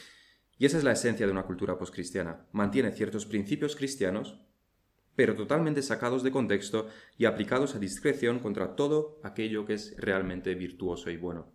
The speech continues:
Así que es darle la vuelta enteramente al cristianismo. Así tenemos que los adúlteros, los fornicarios, los sodomitas, los mentirosos, los irresponsables, utilizan este versículo para defenderse de las advertencias del cristiano en cuanto a su pecado.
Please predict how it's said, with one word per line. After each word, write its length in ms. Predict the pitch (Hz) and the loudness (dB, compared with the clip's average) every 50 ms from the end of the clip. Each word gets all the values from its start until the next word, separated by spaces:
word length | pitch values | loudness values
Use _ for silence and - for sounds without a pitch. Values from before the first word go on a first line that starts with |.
| - - | -20 -20
Así 160 | - - - | -20 -14 -10
que 80 | - | -10
es 260 | 101 - - - _ _ _ - _ - | -10 -10 -10 -18 _ _ _ -20 _ -10
darle 380 | 101 101 110 123 120 113 110 95 | -2 2 4 4 4 4 4 4
la 120 | 90 85 | 2 2
vuelta 540 | 87 90 87 90 85 87 85 82 - - - - - - _ _ _ _ _ - - - - | 2 2 2 2 0 -2 -4 -4 -4 -8 -16 -20 -20 -20 _ _ _ _ _ -20 -20 -10 -8
enteramente 540 | 98 92 90 113 110 95 90 87 87 85 82 | -6 0 2 4 4 4 2 0 -2 -2 -4
al 100 | 80 - | -6 -6
cristianismo. 720 | - 87 - - 90 85 92 87 - 80 82 - - - _ _ _ _ _ _ _ _ _ _ _ _ _ _ _ _ - | -8 -12 -8 -4 -2 -2 -2 -2 -2 -6 -10 -12 -14 -20 _ _ _ _ _ _ _ _ _ _ _ _ _ _ _ _ -4
Así 260 | - 107 113 123 123 | -2 0 2 2 4
tenemos 260 | 120 127 127 123 120 123 | 6 6 6 6 4 4
que 80 | 120 | 2
los 120 | 110 101 107 | 2 2 2
adúlteros, 680 | 92 101 123 135 131 131 131 127 135 139 135 - 101 | 4 6 6 6 8 6 6 6 6 4 4 2 2
los 240 | 95 90 87 - - | 2 2 2 2 0
fornicarios, 840 | - 107 101 101 95 95 - 123 127 120 113 107 110 113 - - - - - - - - | 0 2 2 2 2 4 6 6 6 6 6 2 2 0 -2 -6 -14 -20 -20 -20 -10 2
los 180 | 101 98 95 - | 2 2 2 4
sodomitas, 560 | 104 92 90 101 131 139 135 123 113 110 95 | 4 4 6 6 6 6 6 4 2 2 0
los 140 | 92 87 95 | -2 -2 0
mentirosos, 480 | 90 90 92 - 127 127 127 120 104 | -2 0 4 4 4 4 4 2 0
los 200 | 101 92 - - | 0 0 0 -2
irresponsables, 840 | 98 95 90 87 - 92 92 87 - 139 135 110 98 101 104 - - - - - - | -4 -4 -4 -4 -4 -4 -4 0 4 4 4 6 4 2 2 -2 -12 -16 -18 -8 -4
utilizan 380 | 113 113 127 139 143 139 135 143 | 0 2 4 4 4 6 4 2
este 180 | 143 143 165 | 4 4 6
versículo 480 | 147 135 - - 135 131 131 131 131 - | 6 6 4 6 2 2 4 4 4 6
para 160 | 113 98 98 | 6 4 4
defenderse 600 | 95 95 95 - 101 98 110 135 139 135 - 139 | 4 2 0 0 0 4 4 4 4 4 2 0
de 60 | 123 110 | 0 0
las 120 | 98 - | 0 0
advertencias 800 | 101 92 92 92 92 - 127 127 131 120 131 127 123 - - - - - - - _ _ _ _ | -2 -2 -2 -2 -2 0 2 2 2 2 0 0 -2 -4 -10 -14 -20 -20 -20 -20 _ _ _ _
del 220 | - 107 113 131 131 | 0 4 4 4 4
cristiano 480 | 127 123 113 - - 110 104 104 98 | 2 0 -2 0 0 0 2 2 0
en 80 | 92 92 | -2 -2
cuanto 300 | 92 92 90 95 92 92 | -2 -2 -2 0 0 -2
a 40 | - | -4
su 140 | - 95 - | -4 -6 -8
pecado. 540 | - - - 101 85 85 82 - - - | -6 -2 0 0 0 0 -4 -8 -16 -20